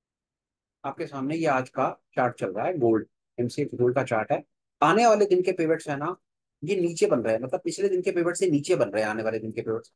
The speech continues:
तो chances हैं कि gold में गिरावट आपको देखने को मिल सकती है। और दूसरा,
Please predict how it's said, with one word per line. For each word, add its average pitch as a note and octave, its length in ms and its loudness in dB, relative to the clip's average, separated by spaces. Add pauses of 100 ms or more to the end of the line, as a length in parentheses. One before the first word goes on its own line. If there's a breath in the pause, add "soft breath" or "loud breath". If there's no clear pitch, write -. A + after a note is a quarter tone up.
(240)
तो C4 60 0
chances G#3+ 420 -4
हैं F#3+ 180 0
कि G#3+ 100 -6
gold D#3 320 4
में G3 200 2 (400)
गिरावट D#3 380 0
आपको C3+ 220 -4
देखने C#3+ 300 -4
को A3 80 4
मिल C#4 140 6
सकती A#3 300 -2
है। F#3+ 100 0 (1800)
और C3+ 140 0
दूसरा, F#3+ 360 -2